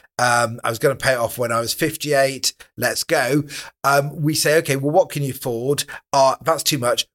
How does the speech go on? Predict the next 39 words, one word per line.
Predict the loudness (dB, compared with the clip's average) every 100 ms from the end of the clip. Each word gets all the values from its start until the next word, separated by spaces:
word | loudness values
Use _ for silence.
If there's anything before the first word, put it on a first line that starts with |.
| -6
We'll | -4
consider | -2 0 0 0
maybe | 2 2 2 -2 -2
stretching | 0 0 0 -2 -4
the |
term." | -2 2 2 0
So | -4
on | -2
a |
repayment | -4 -4 0 -2 -2
mortgage, | -8 -6 -4 -4 -4 -10 -8
you | -6
can | -2 -2
stretch | 0 0 0
that | -2 -2
capital | -4 -4 -4 -2
out | -2 -2
over | -4 -4
a | -4
longer | -4 -8
period | -8 -6 -6 -6
of |
time | -2 0 0
and | -2
it | -2 -2
reduces | -4 -4 -2 -2 -4
the | -4
payment. | -2 -2 -6 -10 -10 -10 -8
So | -4 -2
possibly | -2 -2 -2
take | 0 2
a | 2 2 -4 -8
thirty | 2 4 4 2
or | -2 -2
a |
thirty-five | 2 2 0 -2 2 4 2
year | 4 4 4 0 _ _ -4
interest | -2 0 0 0 2
rate, | 2 0 -4